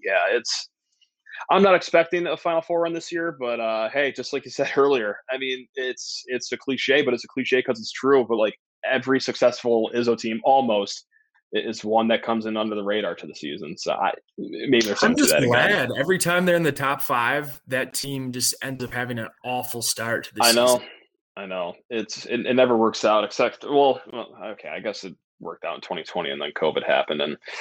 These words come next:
Speaker 1: but still, yeah, I, I mean, yeah, I'd rather walk into a season with low expectations and be surprised than just have to, you know, walk the, the, the tightrope the entire season of having top five expectations. That's right, baby. I like the disrespect card. That's what I'm trying to say. I,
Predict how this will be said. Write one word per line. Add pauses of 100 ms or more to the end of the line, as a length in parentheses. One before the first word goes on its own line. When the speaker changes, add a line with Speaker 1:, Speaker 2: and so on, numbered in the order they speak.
(580)
Speaker 1:
but
still,
yeah,
I,
I
mean,
yeah,
I'd
rather
walk
into
a
season
with
low
expectations
and
be
surprised
than
just
have
to, (100)
you
know,
walk
the, (160)
the,
the
tightrope
the
entire
season
of
having
top
five
expectations.
That's
right,
baby.
I
like
the
disrespect
card. (100)
That's
what
I'm
trying
to
say.
I,